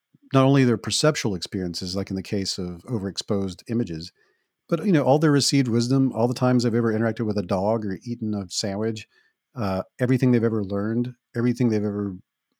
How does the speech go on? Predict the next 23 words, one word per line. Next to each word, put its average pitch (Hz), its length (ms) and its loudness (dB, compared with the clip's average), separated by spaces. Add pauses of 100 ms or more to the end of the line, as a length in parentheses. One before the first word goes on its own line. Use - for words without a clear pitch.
(180)
learned 113 220 0
was 95 220 -6
wrong 98 340 -2
and 92 200 -6
updated, 110 400 -4 (100)
all 180 100 4
that 170 80 -2
stuff 147 160 -2
that's 127 160 -6
happened 113 320 0
to 101 60 -4
them, 95 200 -6 (460)
they 143 80 6
bring 143 360 6
that 123 260 4
to 131 100 0
moments 110 380 0
of 98 40 -8
uncertainty. 98 600 -4
And 95 100 -4
what 101 100 0
happens 117 380 0
is 95 160 -6